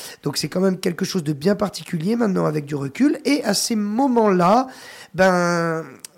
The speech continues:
comment dirais-je, on, on, on génère pas mal de réflexions quant à nos choix, quant à nos projections. Ça a été précisément le moment où j'ai transmis et transféré mon activité sur le digital. J'ai créé une académie de piano en ligne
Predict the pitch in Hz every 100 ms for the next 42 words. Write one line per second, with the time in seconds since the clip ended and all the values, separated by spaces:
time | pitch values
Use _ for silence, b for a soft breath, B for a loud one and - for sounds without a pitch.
0 | - - 233 226 214 214 185 202 214 214
1 | 214 - 226 180 226 240 254 - 226 214
2 | 202 196 202 180 - 226 208 190 170 151
3 | - - 208 240 247 202 180 170 160 170
4 | 131 123 - 175 214 254 B B B -
5 | 185 190 247 240 - 202 226 220 202 185
6 | 208 233 220 226 220 196 165 190 185 170
7 | 160 156 120 160 175 160 180 175 - -
8 | 185 196 202 180 156 151 151 156 - 160
9 | 170 160 147 156 151 180 - 156 143 135
10 | 135 185 214 170 147 - 156 147 147 143
11 | 147 - 143 139 135 135 190